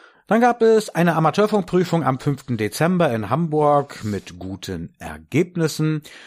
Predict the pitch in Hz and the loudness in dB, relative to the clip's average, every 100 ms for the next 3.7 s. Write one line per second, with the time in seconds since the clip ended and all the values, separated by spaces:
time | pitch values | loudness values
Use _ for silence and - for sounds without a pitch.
0 | - - - _ _ 254 277 - - 185 | -20 -20 -20 _ _ 0 0 -4 -2 2
1 | 196 175 170 160 - 196 - 160 151 151 | 2 2 0 -2 -2 -2 -2 -2 0 -2
2 | - 147 - 127 127 151 135 104 107 123 | 0 -4 -2 -2 -2 -2 -2 -2 -2 0
3 | 139 131 131 127 127 113 | 0 2 2 2 2 -2